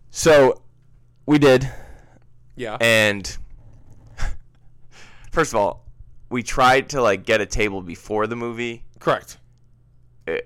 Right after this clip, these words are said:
Speaker 2: Line out the
Speaker 1: hour,
Speaker 2: door.
Speaker 1: hour long wait.
Speaker 2: Yeah.
Speaker 1: <laughs> Um, so eventually we made a late reservation for after the movie.
Speaker 2: Nine thirty P M.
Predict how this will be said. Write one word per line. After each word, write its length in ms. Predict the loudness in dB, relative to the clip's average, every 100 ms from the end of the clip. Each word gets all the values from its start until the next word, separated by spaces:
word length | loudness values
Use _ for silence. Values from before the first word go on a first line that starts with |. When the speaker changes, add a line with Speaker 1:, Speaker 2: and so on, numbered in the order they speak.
| -14 _ _ -20 _ -4
Speaker 2:
Line 220 | 0 2
out 120 | 2
the 60 | 4
Speaker 1:
hour, 120 | 4
Speaker 2:
door. 120 | 2 0
Speaker 1:
hour 260 | 4 4 4
long 200 | 2 -2
wait. 180 | -8 -10 -6
Speaker 2:
Yeah. 260 | -4 -2 -6
Speaker 1:
<laughs> 760 | -14 -20 -20 -20 -20 -20 -16 -2
Um, 520 | 2 2 0 -6 -18 _ _ _
so 380 | -8 -4 -4 -6
eventually 380 | -6 -6 -4 -4
we 140 | -4
made 200 | -4 -4 -4
a 60 |
late 300 | -4 -2 0
reservation 460 | -2 -4 -6 -8 -8
for 200 | -12 -4
after 440 | 0 0 0 -4 -6
the 80 |
movie. 400 | -8 -10 -10 -8
Speaker 2:
Nine 360 | -2 2 2 0
thirty 320 | 2 0 0
P 260 | -2 -4 -4
M. 180 | -4